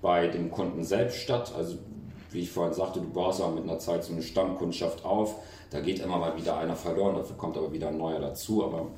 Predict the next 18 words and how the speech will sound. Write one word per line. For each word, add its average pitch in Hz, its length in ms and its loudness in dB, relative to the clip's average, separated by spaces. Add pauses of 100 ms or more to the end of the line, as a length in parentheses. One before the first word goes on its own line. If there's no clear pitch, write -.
(160)
im 82 80 -6
Prinzip - 440 -6
so 80 300 -2 (680)
hast - 160 -4
du 78 40 0
immer 78 140 0
so 80 120 2
deine, 78 380 2
weiß 73 260 -2
ich 80 100 -8
nicht, 80 200 -2
deine 80 180 0
zehn, 85 300 0
zwanzig, 82 600 -4
zwanzig - 360 -6
Leute 95 320 4
so. 92 220 0 (800)
Ähm, 85 520 2